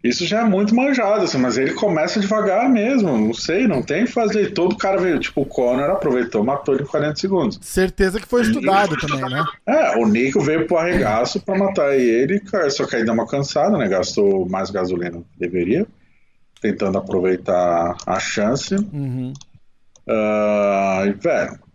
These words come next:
Speaker 1: mas depois disso, o Cerrone muito experiente, né? Assim,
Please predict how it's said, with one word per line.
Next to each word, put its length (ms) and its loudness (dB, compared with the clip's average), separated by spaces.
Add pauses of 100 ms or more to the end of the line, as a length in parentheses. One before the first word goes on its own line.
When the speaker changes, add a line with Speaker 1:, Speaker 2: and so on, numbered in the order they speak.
(2000)
Speaker 1:
mas 260 2
depois 340 0
disso, 200 0
o 20 -6 (100)
Cerrone 220 4
muito 180 4
experiente, 680 0
né? 160 2
Assim, 340 0